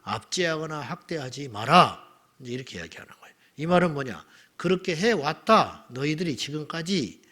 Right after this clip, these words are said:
그것 때문에 하나님이 화가 나 있다 이 말이에요. 이게 절대로,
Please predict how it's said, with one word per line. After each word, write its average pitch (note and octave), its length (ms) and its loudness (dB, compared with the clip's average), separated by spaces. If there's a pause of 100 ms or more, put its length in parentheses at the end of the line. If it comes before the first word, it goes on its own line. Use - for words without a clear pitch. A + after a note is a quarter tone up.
(200)
그것 F#3 320 2
때문에 F3 280 0
하나님이 F#3 580 0
화가 C4 480 4
나 F3+ 140 4
있다 E3+ 260 -2
이 A#2 80 -6
말이에요. F2 280 -18 (1040)
이게 F#3+ 260 6
절대로, E3+ 680 0